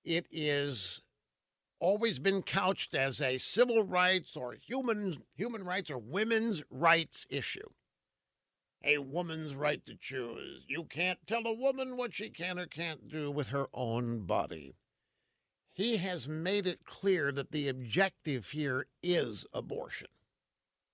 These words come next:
It's sick. Decent people can't understand it. Decent people cannot under-, what is the political value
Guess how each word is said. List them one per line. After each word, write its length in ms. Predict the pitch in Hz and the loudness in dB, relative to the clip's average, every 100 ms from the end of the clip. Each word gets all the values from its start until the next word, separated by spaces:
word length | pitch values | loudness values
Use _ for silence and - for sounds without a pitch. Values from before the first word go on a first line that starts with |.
| _ _ _ _ _ _ _ - | _ _ _ _ _ _ _ -6
It's 200 | 156 - | -6 -4
sick. 760 | - - - 214 269 - - - _ _ _ _ _ _ _ _ _ | -6 -4 2 4 4 0 -10 -14 _ _ _ _ _ _ _ _ _
Decent 520 | 175 220 - 240 247 - | 4 4 6 2 0 -4
people 440 | 214 - 196 196 - | -2 -2 -2 -4 0
can't 240 | 190 196 | 2 4
understand 640 | 185 175 175 - 262 214 | 4 2 0 0 0 0
it. 180 | - - | -8 -2
Decent 400 | 240 262 269 - | 0 0 -2 -2
people 380 | 220 226 208 170 | -4 -2 -4 -4
cannot 380 | - 180 269 269 | -6 -2 0 0
under-, 160 | 233 185 | -2 -4
what 240 | 175 277 | 2 2
is 140 | 302 | 2
the 120 | - 233 | 2 2
political 1000 | - 202 175 139 247 311 - 285 294 - | 0 -6 -4 4 4 4 2 2 2 -2
value 640 | 143 202 170 104 - | 4 6 6 0 -10